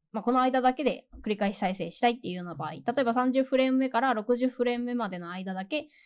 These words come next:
えー、繰り返し再生したいというような場合は、三十フレーム目でこう、Iのボタンを押して、えー、六十フレーム目で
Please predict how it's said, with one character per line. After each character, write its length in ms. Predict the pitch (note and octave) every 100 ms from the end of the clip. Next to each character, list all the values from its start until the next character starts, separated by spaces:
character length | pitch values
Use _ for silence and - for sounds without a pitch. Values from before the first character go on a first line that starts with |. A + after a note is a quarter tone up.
| _
え 120 | - F3+
ー、 40 |
繰 100 | G#3
り 80 | G3
返 140 | F#3+
し 40 | F#3
再 180 | F#3 F3+
生 160 | F3
し 80 | F3
た 100 | B3
い 60 | B3+
と 100 | G3+
い 20 |
う 20 |
よ 80 | F#3
う 40 |
な 60 | F3
場 120 | F3
合 60 | E3+
は、 200 | B3+ B3 _ _
三 200 | - B3+
十 120 | B3
フ 200 | B3+ C4
レ 160 | B3+ B3
ー 20 |
ム 60 | B3
目 140 | C#4+
で 160 | A#3+ F3
こ 340 | - E3 -
う、 40 | _ _ _
I 160 | - A#3
の 120 | F#3+
ボ 120 | E3+
タ 100 | E3+
ン 180 | E3+ E3+
を 40 | E3+
押 120 | F3
し 60 |
て、 240 | - F3+ - _ _ _ _ _ _
え 180 | G3+ F#3+
ー、 20 |
六 220 | G#3 G#3+
十 140 | A#3 A#3
フ 160 | B3
レ 160 | A#3+ A#3
ー 20 |
ム 60 | A#3+
目 100 | C#4
で 240 | B3 -